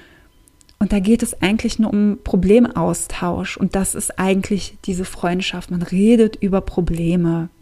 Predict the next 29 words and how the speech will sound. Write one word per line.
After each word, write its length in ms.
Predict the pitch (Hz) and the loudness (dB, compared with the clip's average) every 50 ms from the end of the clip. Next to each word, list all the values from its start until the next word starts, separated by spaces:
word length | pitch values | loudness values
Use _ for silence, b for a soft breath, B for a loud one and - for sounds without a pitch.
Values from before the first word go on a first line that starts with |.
| _ - | _ -6
Und 140 | 190 185 - | -6 -4 0
hier 160 | - 220 220 | 2 2 4
darfst 260 | 220 214 214 - - | 4 2 0 -2 -2
du 40 | 214 | -4
dich 220 | 196 208 202 - | -4 -4 -4 -4
auch 120 | - 190 - | -8 -8 -8
fragen, 640 | - - 160 - 190 190 190 196 190 196 190 196 - b b b b b b | -10 -12 -8 -6 -4 -2 -2 -2 0 0 -2 -2 -4 b b b b b b
welche 480 | - - 185 190 - - - 185 170 165 | -6 -2 -2 -2 0 0 0 0 0 2
Werte 480 | 180 185 190 214 - - - 196 175 160 | 2 2 2 0 0 0 -2 -2 -2 -2
hast 300 | 185 175 - - - 190 | -4 -4 -4 -4 -4 -6
du 80 | 208 285 | -6 -4
eigentlich 800 | - 170 175 180 180 175 170 - - 180 175 170 175 - - 262 | -4 -4 -4 -4 -4 -4 -6 -8 -8 -6 -6 -6 -8 -8 -8 -4
in 120 | 185 180 | -4 -2
deiner 260 | 175 170 165 170 170 170 | -2 -2 -4 -4 -6 -6
Freundschaft? 880 | - - - - - - - - - - - - 185 - - - - - _ B B B B B B B B B B B B B B B B B | -8 -10 -10 -8 -6 -6 -6 -6 -8 -10 -10 -10 -12 -14 -14 -18 -20 -20 _ B B B B B B B B B B B B B B B B B
Und 80 | B 180 | B -4
ich 120 | 175 - | -2 0
habe 120 | 196 190 - | -2 -2 -2
da 180 | - 208 - - | -2 -2 0 0
auch 140 | 196 196 202 | -2 0 0
mal 360 | 202 196 196 190 190 190 196 | 0 0 0 0 -2 -2 -4
vor 180 | - - - | -6 -8 -6
einiger 340 | - 190 202 202 190 185 185 | -4 -2 0 0 -2 -2 -4
Zeit 260 | - - - - 233 | -6 -6 -6 -6 -4
mit 140 | - 190 - | -6 -6 -6
einer 100 | - 185 | -6 -8
Freundin 400 | - - - - 240 262 269 233 | -6 -4 -2 2 6 8 8 8
darüber 340 | 214 202 196 196 185 190 185 | 6 6 2 0 0 -2 -2
gesprochen. 840 | - 190 180 - - - - - - 196 185 185 - 247 262 320 | -2 -4 -6 -6 -8 -8 -6 -2 0 2 2 4 6 6 6 6